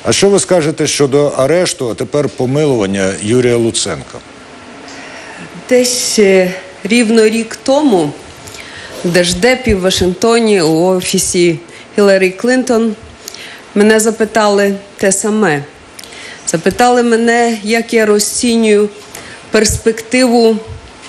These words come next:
Speaker 2: звільнення Юрія Луценка і Юлії Тимошенко.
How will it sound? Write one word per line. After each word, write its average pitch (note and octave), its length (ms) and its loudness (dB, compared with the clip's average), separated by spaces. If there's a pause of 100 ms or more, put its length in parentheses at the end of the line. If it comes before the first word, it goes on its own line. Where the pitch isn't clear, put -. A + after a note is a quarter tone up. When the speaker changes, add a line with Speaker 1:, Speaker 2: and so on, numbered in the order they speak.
(220)
Speaker 2:
звільнення G3 840 2 (680)
Юрія G3+ 640 2 (140)
Луценка F#3+ 840 0 (240)
і F#3 120 -2
Юлії E3 300 2
Тимошенко. - 800 -4